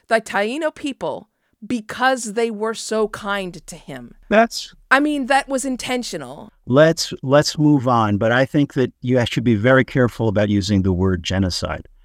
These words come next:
Speaker 2: And so, uh,
Speaker 1: <sighs> I
Speaker 2: let's
Speaker 1: feel like I am,
Speaker 2: and
Speaker 1: but
Speaker 2: let's,
Speaker 1: okay.
Speaker 2: and y-, you said you had African descent also. Uh, here's, here's
Speaker 1: Yes.
Speaker 2: something that, that I think is
Speaker 1: African American,
Speaker 2: that
Speaker 1: yeah.
Speaker 2: this will, this will be, uh, particularly interesting, and to your hearers too.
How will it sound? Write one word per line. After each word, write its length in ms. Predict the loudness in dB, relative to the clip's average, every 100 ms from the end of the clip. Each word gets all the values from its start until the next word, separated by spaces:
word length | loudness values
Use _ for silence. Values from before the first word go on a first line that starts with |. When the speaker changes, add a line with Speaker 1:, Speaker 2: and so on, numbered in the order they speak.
| -2
Speaker 2:
And 420 | 2 2 2 -2
so, 400 | 0 4 4 0 -4
uh, 300 | 0 0 -2 -6
Speaker 1:
<sighs> 80 | -4
I 140 | 0
Speaker 2:
let's 180 | 2 0
Speaker 1:
feel 80 | -4
like 180 | -4
I 100 | -4
am, 280 | -4 -6 0
Speaker 2:
and 120 | 2
Speaker 1:
but 40 | 4
Speaker 2:
let's, 320 | 2 2 -4
Speaker 1:
okay. 180 | -4 0
Speaker 2:
and 200 | 0 -2
y-, 260 | -6 -8 -8
you 220 | 0 2
said 260 | 4 4 4
you 140 | 4
had 260 | 4 2 2
African 480 | 0 0 0 0 0
descent 440 | 0 -2 -2 -2 -2
also. 400 | -2 0 -2 -2 -10 -20 -2
Uh, 260 | 2 2 0
here's, 400 | 0 2 2 -2 -14
here's 240 | 0 2 4
Speaker 1:
Yes. 80 |
Speaker 2:
something 440 | 2 2 0 -2 -4
that, 200 | -8 -2
that 160 | 2
I 100 | 2
think 240 | 2 -2 -2
is 120 | -4
Speaker 1:
African 120 | -4
American, 400 | -8 -8 -10 -2 4
Speaker 2:
that 140 | 4
Speaker 1:
yeah. 80 | 4
Speaker 2:
this 220 | 0 2
will, 160 | -2 0
this 240 | -2 0 0
will 80 |
be, 260 | 2 4 2 0
uh, 140 | 0 0
particularly 640 | 0 -2 0 4 4 4
interesting, 600 | 2 2 0 0 0 -2 0
and 160 | -2
to 120 | 0 -2
your 80 |
hearers 460 | 2 4 4 2 -6
too. 320 | -2 0 0